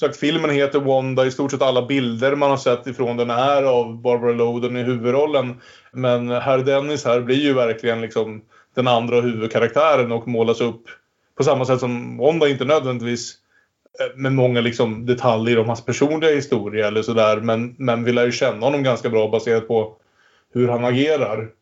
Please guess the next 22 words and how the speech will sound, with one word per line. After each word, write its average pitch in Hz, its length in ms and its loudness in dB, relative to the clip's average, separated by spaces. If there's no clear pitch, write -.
Det, 143 580 -4
han 147 200 0
börjar 156 400 2
ju 151 100 0
liksom 127 540 -8
extremt 160 640 2
sympatilöst, 123 1040 0
alltså 117 400 -2
som 120 160 -2
ett 113 220 -4
totalt 123 380 0
jäkla 117 280 0
svin, 123 300 0
men 127 120 -2
någonstans 135 460 0
börjar 113 560 2
filmen 131 460 0
ändå 127 180 2
vilja 120 360 0
att 135 80 0
vi 123 100 -4
ska 117 360 0